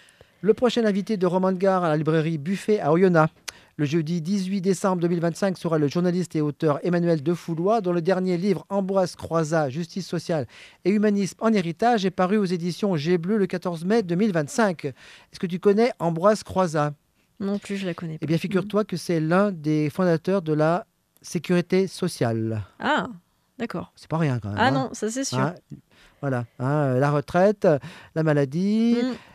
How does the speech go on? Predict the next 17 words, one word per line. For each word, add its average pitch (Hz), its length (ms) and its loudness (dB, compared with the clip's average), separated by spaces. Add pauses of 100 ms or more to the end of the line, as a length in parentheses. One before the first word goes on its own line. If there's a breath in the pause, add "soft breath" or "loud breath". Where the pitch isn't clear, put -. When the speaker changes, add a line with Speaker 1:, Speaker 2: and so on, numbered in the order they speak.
(140 loud breath)
Speaker 1:
les 165 480 2
accidents 180 300 2
du 170 80 0
travail, 220 580 4
Speaker 2:
Exactement. 220 480 0
Speaker 1:
et - 20 -4
puis, 233 400 0
euh, 190 60 4
la 165 100 4
caf, 202 360 0 (160)
tout - 80 -4
ce - 80 -8
qui 196 80 0
est 180 80 4
allocation, 160 320 -2 (360)
allocation 151 360 2
familiale. 190 500 4